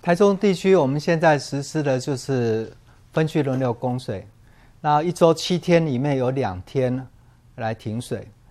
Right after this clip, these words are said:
那主要是希望说大家延长水库，一起来省水，延长水库的供水的期间。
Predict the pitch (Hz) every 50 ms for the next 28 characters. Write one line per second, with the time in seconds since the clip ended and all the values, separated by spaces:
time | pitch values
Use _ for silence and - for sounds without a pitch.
0 | _ _ - _ _ _ _ _ - 170 160 156 147 139 - - 135 139 175 180
1 | 156 143 - - 151 139 - - 156 151 147 135 131 - 139 131 131 131 151 139
2 | 131 - 143 131 127 135 135 - 123 120 147 175 170 - 135 110 117 - - 110
3 | 95 - - 135 120 117 113 - - _ _ _ _ _ - 123 - 175 160 -
4 | - 123 117 117 113 - 123 120 131 - - 107 90 - - 120 131 151 165 -
5 | 147 131 135 - 127 104 - - 139 127 107 104 101 - - 120 123 - - 101
6 | 85 95 92 - - - 98 90 - 113 107 104 110